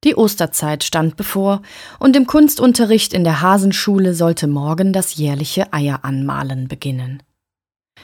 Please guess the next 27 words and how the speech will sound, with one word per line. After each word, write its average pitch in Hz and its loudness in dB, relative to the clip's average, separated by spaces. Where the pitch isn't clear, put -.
„Welche 185 2
Farben 302 0
soll 233 4
ich - -6
bloß 160 -2
nehmen?“, 147 -2
fragte - -8
er 196 0
seine 170 0
Mutter 143 -4
vor 143 -6
dem 139 -4
Einschlafen. 127 -10
„Male 320 4
die 240 0
Eier 214 2
einfach 180 -2
ganz 175 0
bunt 160 0
an 143 -4
und - -6
benutze 311 4
so 294 4
viele 294 6
Farben 254 4
wie 247 8
möglich“ 233 2